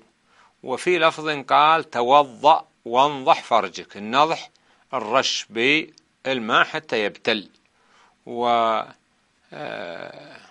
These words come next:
في هذا زيادة حكم وهو نضح الفرج، وظاهره أنه يشمل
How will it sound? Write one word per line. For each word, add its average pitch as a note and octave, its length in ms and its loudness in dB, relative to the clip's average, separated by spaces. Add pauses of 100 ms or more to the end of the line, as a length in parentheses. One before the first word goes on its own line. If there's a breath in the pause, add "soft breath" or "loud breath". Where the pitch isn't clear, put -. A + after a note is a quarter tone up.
(140)
في C3+ 180 -4
هذا D3+ 240 2
زيادة A#2+ 440 -2 (140)
حكم D#3 400 -4
وهو A2 480 0 (380 soft breath)
نضح A#2+ 260 -6
الفرج، G2+ 600 -2 (460 soft breath)
وظاهره B2+ 680 -2
أنه A#2+ 400 -8
يشمل C#3 640 -4